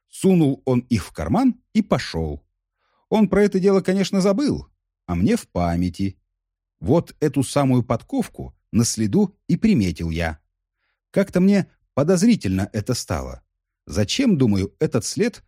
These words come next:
тут оказался? «Ну, а дальше?» — поторопил Давыдов медлительного рассказчика. «Дальше думаю. Дай-ка я повидаюсь с Лукичом, погляжу,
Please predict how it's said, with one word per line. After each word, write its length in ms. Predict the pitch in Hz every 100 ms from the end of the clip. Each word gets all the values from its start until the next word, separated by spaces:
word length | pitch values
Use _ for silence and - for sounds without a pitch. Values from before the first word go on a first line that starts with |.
| _
тут 180 | - 160
оказался? 720 | 196 220 202 131 73 - - - _ _ _ _ _
«Ну, 420 | 85 92 90 - _
а 100 | 87
дальше?» — 460 | 82 85 80 156 165 _ _ _ _
поторопил 460 | 101 120 120 123 101
Давыдов 480 | 87 160 139 - _ _ -
медлительного 600 | 98 90 107 110 98 98
рассказчика. 680 | 110 - 76 - - - - _ _ _ _ _ _ _ -
«Дальше 500 | 67 117 165 - 190
думаю. 640 | 135 95 85 82 73 - _ _ _ _ _
Дай-ка 540 | - 65 170 233 -
я 180 | 196 202
повидаюсь 840 | - 180 202 214 190 95 80 - -
с 160 | -
Лукичом, 640 | 113 123 180 - 101 69 - _
погляжу, 720 | - 180 233 233 151 87 60